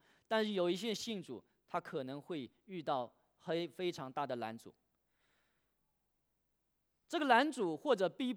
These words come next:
甚至是逼迫，他其实是很，很容易理解的，因为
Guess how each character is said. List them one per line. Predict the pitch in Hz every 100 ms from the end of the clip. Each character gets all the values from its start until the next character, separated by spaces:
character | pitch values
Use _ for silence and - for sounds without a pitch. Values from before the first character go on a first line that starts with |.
| -
甚 | 277
至 | 208
是 | 202
逼 | 220 233
迫， | 202 175
他 | 226
其 | 233
实 | 226
是 | 226 151 - _ -
很， | - - 196 202
很 | 185
容 | 196 247
易 |
理 | 220 202
解 | 165 117
的， | 98 _ _ _ _ -
因 | 277 311
为 | 277 220 170